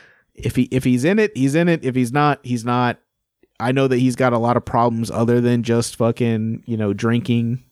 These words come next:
So, you know, hope-, hopefully he can get it un-, under control. It's weird to see, like, watching the Steve-O stuff,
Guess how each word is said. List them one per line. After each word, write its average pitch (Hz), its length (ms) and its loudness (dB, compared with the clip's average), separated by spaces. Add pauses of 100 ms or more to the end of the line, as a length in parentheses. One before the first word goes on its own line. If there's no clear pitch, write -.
(200)
So, 101 560 -2 (380)
you 98 120 -2
know, 92 240 -4 (720)
hope-, 127 300 2
hopefully 127 380 2
he 120 160 2
can 113 160 -8
get 110 160 0
it 110 80 -2
un-, 107 380 -4
under 107 200 0
control. 110 320 0
It's 123 160 -2
weird 170 300 0
to 160 80 0
see, 147 440 2 (360)
like, 131 160 0
watching 160 500 2
the 143 180 2
Steve-O 139 460 2
stuff, 110 400 0